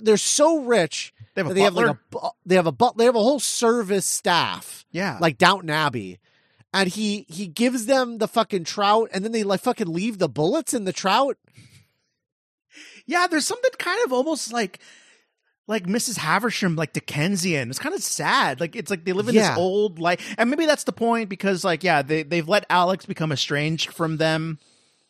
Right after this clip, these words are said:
Speaker 2: Um,
Speaker 1: Yeah.
Speaker 2: and it's like, this isn't the life they want. They both kind of want to be adventurers, but for some reason, they are convinced the other one will be disappointed by the,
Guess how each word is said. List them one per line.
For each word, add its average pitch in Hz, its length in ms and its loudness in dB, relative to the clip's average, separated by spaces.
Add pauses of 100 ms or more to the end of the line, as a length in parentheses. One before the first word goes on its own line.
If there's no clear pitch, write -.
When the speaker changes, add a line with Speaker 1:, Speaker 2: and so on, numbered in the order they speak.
(140)
Speaker 2:
Um, 131 300 -2
Speaker 1:
Yeah. 117 280 -6 (440)
Speaker 2:
and 160 160 -2
it's 151 200 -2
like, 160 240 2
this 165 200 0
isn't 196 200 0
the 175 100 -4
life 160 240 0
they 143 100 -2
want. 127 500 -4
They 143 100 0
both 135 340 -4
kind 151 200 -2
of 131 320 -6
want 135 240 -6
to 147 80 -8
be 143 180 -4
adventurers, 143 760 -4
but 127 180 -10
for 147 100 -12
some 151 220 -10
reason, 147 400 -6 (640)
they 147 320 2
are 151 140 2
convinced 151 580 -4
the 151 200 -4
other 143 360 0
one 131 580 -4 (1120)
will 147 120 -4
be 139 100 -6
disappointed 165 840 -2 (580)
by 156 540 2 (1300)
the, 135 160 -14